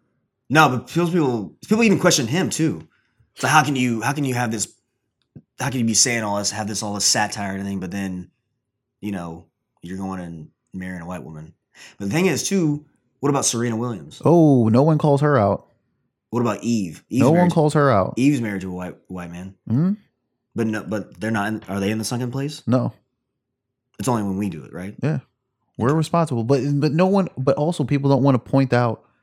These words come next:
Speaker 2: when black men are married to black women.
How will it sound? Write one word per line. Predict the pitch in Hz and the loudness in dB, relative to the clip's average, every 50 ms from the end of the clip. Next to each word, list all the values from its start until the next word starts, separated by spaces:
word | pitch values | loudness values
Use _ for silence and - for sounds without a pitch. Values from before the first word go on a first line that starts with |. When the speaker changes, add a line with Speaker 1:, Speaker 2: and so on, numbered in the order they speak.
| _ _ - | _ _ -2
Speaker 2:
when | 120 113 113 107 104 95 - _ _ _ - | 0 2 2 2 0 -2 -4 _ _ _ -10
black | - - 127 127 120 - | -6 -4 -4 -4 -2 -2
men | 113 113 117 113 110 101 98 113 - _ _ _ _ _ _ - | 0 2 2 2 2 0 -2 -4 -8 _ _ _ _ _ _ -2
are | 113 110 | 0 0
married | 104 104 104 101 104 104 101 - | 2 2 0 0 0 -2 -4 -6
to | - 110 101 98 - 113 - | -6 -6 -6 -6 -6 -8 -6
black | 107 104 101 101 - | -4 -4 -4 -4 -4
women. | 95 92 - - | -4 -4 -6 -6